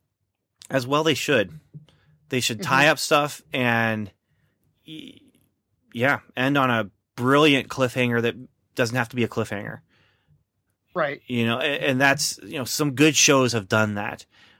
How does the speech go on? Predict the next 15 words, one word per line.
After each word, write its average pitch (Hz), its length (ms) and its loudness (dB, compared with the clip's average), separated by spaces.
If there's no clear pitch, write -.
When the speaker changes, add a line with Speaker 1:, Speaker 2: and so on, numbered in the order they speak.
Speaker 1:
Um, 101 540 -2
but 123 160 -6
then 127 140 4
you 120 100 4
have 110 540 2
cliffhangers 110 600 -2
like 104 280 -2
Stargate 107 440 -2
Universe, 104 560 0
which 104 160 -8
I 107 80 -4
still 113 540 0
mourn 113 600 0
every 117 260 0
day. 107 460 2